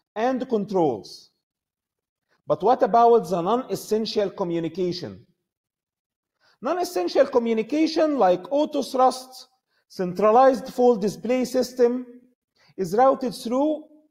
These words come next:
other computer, which is the engine interface unit of each engine. The engine interface units interface with various aircraft circuits and systems. And the data is then transmitted in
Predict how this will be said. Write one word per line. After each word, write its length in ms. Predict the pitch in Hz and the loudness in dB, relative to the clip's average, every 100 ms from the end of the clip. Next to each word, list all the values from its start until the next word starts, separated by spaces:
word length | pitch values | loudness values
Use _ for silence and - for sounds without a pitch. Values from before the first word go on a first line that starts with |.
| _ | _
other 320 | 220 220 208 175 | 0 2 0 0
computer, 680 | 185 165 175 180 175 139 | -4 -4 0 0 0 0
which 220 | 131 143 196 | -2 -4 -8
is 340 | 220 226 170 | -6 -6 -2
the 180 | 156 - | -2 0
engine 380 | 240 233 202 202 | -2 -2 -2 -4
interface 760 | 233 262 - 214 180 226 226 | -4 -6 -2 -4 -2 -6 -4
unit 340 | 226 208 151 156 | -2 -2 -2 -6
of 160 | 160 156 | -10 -10
each 320 | 196 190 190 - | -10 -8 -10 -4
engine. 460 | 170 156 120 95 - _ _ _ _ _ _ _ _ _ _ _ _ _ _ _ _ - | -2 -2 -6 -10 -14 _ _ _ _ _ _ _ _ _ _ _ _ _ _ _ _ -4
The 120 | 220 | 2
engine 320 | 320 339 320 | 2 2 0
interface 460 | 277 254 247 311 - | 2 0 0 -4 -2
units 400 | 294 320 - - | 0 0 -2 -8
interface 800 | 220 196 214 185 - 247 254 - | -6 -2 -2 -2 -2 -2 -4 -4
with 260 | 180 147 | -4 -2
various 400 | 196 247 254 226 - | 0 2 2 0 2
aircraft 640 | 240 247 240 233 190 - | 4 4 2 4 4 2
circuits 600 | - 277 277 294 294 - _ | -4 -4 -4 -6 -10 -10 _
and 300 | 208 220 233 | -4 -2 -4
systems. 800 | - 220 214 - 131 101 - - _ _ _ _ _ _ _ _ _ | -4 -2 -2 -4 -10 -10 -18 -20 _ _ _ _ _ _ _ _ _
And 140 | 190 | -4
the 140 | 196 220 | 2 4
data 420 | 277 277 269 254 | 4 4 2 0
is 180 | 214 156 | -2 -2
then 220 | 240 226 | -2 0
transmitted 640 | 233 262 269 269 285 339 330 | -2 -2 -4 -6 -4 -6 -8
in 160 | 208 | -10